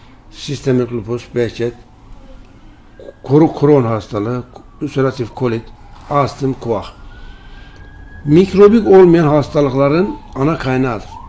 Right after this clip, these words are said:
Doktora gittiğinizde doktor ne yapar? Hemen kortizon verir. Oysa Boswellia zerreta içermiş olduğu bosfelik asit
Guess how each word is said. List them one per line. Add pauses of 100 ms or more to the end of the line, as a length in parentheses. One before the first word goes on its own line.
(880)
Doktora
gittiğinizde
doktor
ne
yapar? (1120)
Hemen
kortizon
verir. (2750)
Oysa (2000)
Boswellia
zerreta (1400)
içermiş
olduğu
bosfelik
asit